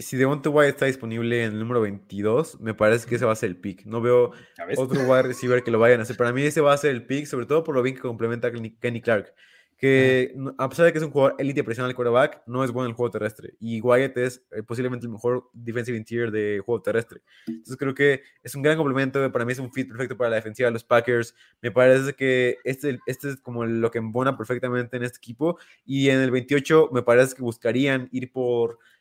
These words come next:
Speaker 1: ir por, por algún wide receiver que sea Sky Moore, sea Christian Watson, sea... Eh, George Pickens. No creo que George Pickens sea, pero me parece que está entre Christian Watson y, y Sky Moore.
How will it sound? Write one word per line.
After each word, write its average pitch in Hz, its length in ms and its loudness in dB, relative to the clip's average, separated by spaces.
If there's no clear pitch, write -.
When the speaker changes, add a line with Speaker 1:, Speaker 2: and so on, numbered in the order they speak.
Speaker 1:
ir 147 160 -6
por, 175 360 4
por 139 120 4
algún 139 140 2
wide 165 140 8
receiver 139 360 0
que 123 300 0
sea 139 400 6
Sky 127 240 0
Moore, 127 400 -4
sea 131 380 4
Christian 127 240 -10
Watson, 117 480 -2
sea... 127 440 4
Eh, 117 600 2
George 127 240 -6
Pickens. 123 380 -10
No 147 120 -10
creo 156 100 -4
que 151 80 -10
George 131 180 -4
Pickens 120 260 -14
sea, 123 240 0
pero 117 200 0
me 117 100 -8
parece 135 240 -2
que 139 60 -18
está 131 140 -6
entre 127 140 -8
Christian 127 280 -10
Watson 120 260 -6
y, 107 160 -16
y 107 60 -12
Sky 117 240 -2
Moore. 127 240 -8